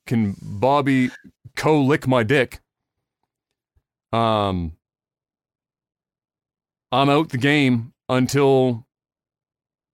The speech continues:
they bring that back. It's that simple.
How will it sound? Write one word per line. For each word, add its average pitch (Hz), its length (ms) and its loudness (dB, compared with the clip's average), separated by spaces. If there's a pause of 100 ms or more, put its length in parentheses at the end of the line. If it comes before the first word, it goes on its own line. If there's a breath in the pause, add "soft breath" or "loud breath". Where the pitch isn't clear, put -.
(480)
they 131 260 0
bring 135 240 0
that 127 180 0
back. 123 340 -2 (600)
It's 104 100 -10
that 131 140 0
simple. 120 400 -4